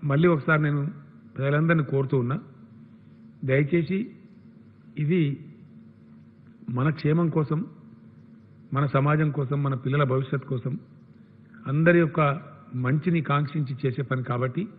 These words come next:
దయచేసి గతంలో మీరు ఎట్లయితే సహకరిస్తూ వచ్చినారో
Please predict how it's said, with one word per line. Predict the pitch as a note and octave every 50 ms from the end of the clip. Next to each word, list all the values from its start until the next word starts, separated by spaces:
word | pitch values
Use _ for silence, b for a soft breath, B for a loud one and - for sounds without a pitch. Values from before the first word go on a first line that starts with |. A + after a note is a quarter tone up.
| B B B B B B B B B B B B B - C3
దయచేసి | B2 C3+ D3+ C#3 E3+ E3+ D#3+ D#3
గతంలో | C3 C3+ C3 D3+ E3+ E3+ E3+ E3
మీరు | D#3+ D3+ C#3
ఎట్లయితే | B2 D3+ D3+ C3+ C3+
సహకరిస్తూ | A#2 - B2 C3 B2+ C#3 C3+ A#2 - C3
వచ్చినారో | A#2 G#2+ - C3 C3 C#3 D#3+ G#3